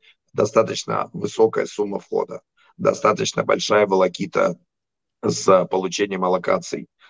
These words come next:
достаточно большая, э, проблематичность с поиском эффективных инструментариев для этого. И, э, самое важное, э, вы никогда не можете принимать участие ни в менеджменте, ни в,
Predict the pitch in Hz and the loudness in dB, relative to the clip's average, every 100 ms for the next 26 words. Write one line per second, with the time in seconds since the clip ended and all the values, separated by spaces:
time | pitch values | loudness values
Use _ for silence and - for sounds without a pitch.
0 | - 113 101 107 - - 101 95 - 101 | -4 -2 0 0 0 -2 -2 -2 0 2
1 | 101 92 98 95 92 87 - 95 95 98 | 2 0 0 0 2 0 0 0 2 0
2 | 87 98 - - - - _ _ _ - | -2 -6 -4 -8 -10 -18 _ _ _ -2
3 | - 95 - - 107 107 - - 101 - | 2 2 2 0 4 4 2 -2 -4 -4
4 | - - - - 104 95 - - - 104 | -6 -6 -8 -6 -4 -2 -4 -6 -4 -4
5 | 95 87 95 95 - - - - - _ | 0 4 4 4 0 -6 -8 -10 -20 _
6 | _ _ _ 113 120 110 101 98 98 104 | _ _ _ 4 4 4 2 2 2 2
7 | 107 98 101 104 98 90 _ _ _ - | 4 4 4 2 -2 -6 _ _ _ -6
8 | 95 90 95 101 90 98 101 98 92 98 | -4 -4 -2 -2 -2 0 0 2 2 0
9 | - 95 98 95 - - - - - - | 0 -4 -2 -2 -2 -4 0 0 2 -2
10 | 95 107 101 101 101 95 95 95 - 95 | 0 0 0 2 2 0 -2 -4 -2 -4
11 | 92 | -4